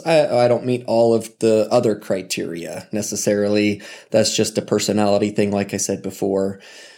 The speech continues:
But the second aha moment was a very personal one, and it's still kinda ongoing. And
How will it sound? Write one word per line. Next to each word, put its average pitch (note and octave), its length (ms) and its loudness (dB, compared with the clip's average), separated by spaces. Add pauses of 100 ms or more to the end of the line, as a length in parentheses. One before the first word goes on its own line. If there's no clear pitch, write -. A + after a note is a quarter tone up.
(180)
But - 160 0
the G#2+ 80 -4
second D3+ 380 0
aha A#2 320 2
moment A2+ 420 2
was G#2+ 160 -2
a G2+ 80 -4
very F#2+ 240 -2
personal A2 540 -2
one, G#2 200 2
and G#2+ 100 2
it's G#2+ 180 -2
still - 220 -2
kinda - 260 -2
ongoing. A#2 960 2 (500)
And A2+ 480 2